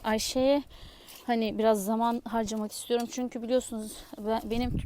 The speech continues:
e, hani Türkiye'de tüm, e, akrabalarım ve, e, bir hasret gidermek istiyoruz. E, lütfen bana gönül koymayın. Sizlere de WhatsApp'tan geri dönüşler yapıyorum yavaş yavaş.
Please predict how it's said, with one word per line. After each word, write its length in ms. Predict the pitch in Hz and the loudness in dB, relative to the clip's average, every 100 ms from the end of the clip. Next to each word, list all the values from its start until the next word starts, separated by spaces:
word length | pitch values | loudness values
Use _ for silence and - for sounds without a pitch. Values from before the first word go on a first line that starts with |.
| - | -4
e, 140 | 233 | -4
hani 200 | 220 233 | -2 -4
Türkiye'de 480 | - 240 - 269 220 | -2 -4 0 0 0
tüm, 220 | - 208 | -2 -4
e, 200 | 196 - 202 | -6 -8 -8
akrabalarım 720 | - - 214 202 214 220 254 330 - - - - - | -6 -4 -4 -2 -2 -2 -4 -6 -10 -14 -12 -10 -2
ve, 220 | 254 - | 0 0
e, 120 | 220 | -2
bir 80 | 262 | 0
hasret 540 | 254 240 - 294 294 - | 2 2 2 0 0 -2
gidermek 400 | 233 220 208 - | -2 0 -2 -8
istiyoruz. 760 | - - 214 208 254 - - - | -10 -4 0 2 0 -2 -10 -4
E, 240 | 226 226 | 0 0
lütfen 380 | 226 285 - 254 | 0 -2 0 0
bana 180 | 240 240 | 2 0
gönül 260 | 233 254 269 | 0 0 0
koymayın. 420 | 285 277 254 381 - - - | 2 2 2 0 -4 -20 -8
Sizlere 420 | - 277 269 294 | 0 2 4 6
de 60 | 262 | 6
WhatsApp'tan 760 | 254 311 285 233 269 349 320 226 | 4 4 2 4 4 4 4 2
geri 240 | 254 269 | 2 2
dönüşler 520 | 247 240 - 285 311 311 | 2 2 2 6 6 4
yapıyorum 840 | 226 254 - 254 233 214 214 214 | 2 2 2 2 4 4 4 2
yavaş 420 | 220 233 247 - 226 | 4 4 4 2 -2
yavaş. 380 | 202 247 - | 0 0 -2